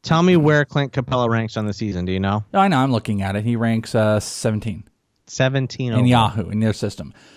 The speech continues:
Speaker 2: Thirteen points,
Speaker 1: Yeah.
Speaker 2: eleven rebounds, about one assist, one steal, two blocks, seventy percent free throw, and almost seventy percent field goal percentage. He <laughs> is bonkers. He is absolutely nuts. But that's what I mean. You gotta sell high. Here's my problem, though, and this is where it gets tricky.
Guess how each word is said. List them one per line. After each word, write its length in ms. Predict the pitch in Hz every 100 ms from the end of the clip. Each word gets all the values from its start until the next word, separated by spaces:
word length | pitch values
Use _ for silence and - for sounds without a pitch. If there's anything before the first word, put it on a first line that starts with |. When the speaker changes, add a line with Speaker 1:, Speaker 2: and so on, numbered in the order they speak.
| -
Speaker 2:
Thirteen 300 | 175 170 180
points, 340 | 175 175 165 -
Speaker 1:
Yeah. 80 | 135
Speaker 2:
eleven 260 | 143 156 151
rebounds, 640 | 151 151 147 147 147 131
about 400 | - 135 135 120
one 180 | 135 147
assist, 420 | 131 147 139 -
one 220 | 127 131
steal, 380 | - - 131 123
two 340 | - - 175
blocks, 600 | 156 143 135 135 - - - _ _ _ -
seventy 480 | - 190 185 196
percent 360 | 180 143 156 123
free 200 | 139 131
throw, 260 | 131 127 113
and 80 |
almost 320 | 131 214 156 - -
seventy 340 | - 139 127
percent 400 | 120 107 117 98
field 200 | 120 123
goal 120 | 107
percentage. 460 | - 101 101 - -
He 500 | 185 208 156 147 135
<laughs> 20 |
is 240 | 131 113 - _ _ _ -
bonkers. 680 | 107 101 117 - 101 - -
He 120 | 120
is 100 | 104
absolutely 560 | 117 117 - 107 82 107
nuts. 240 | 104 -
But 140 | 117
that's 200 | 151 160
what 100 | 170
I 80 | 131
mean. 360 | 147 202 147 127 _ _ _ _ -
You 280 | 156 180
gotta 300 | 160 156 139
sell 240 | 120 139 120
high. 180 | 131 113
Here's 200 | 139 139
my 80 | 151
problem, 380 | 170 185 170 135
though, 200 | 127 123
and 140 | 113
this 160 | 120 143
is 80 |
where 120 | 131 123
it 60 |
gets 160 | 123 -
tricky. 440 | - 135 110 98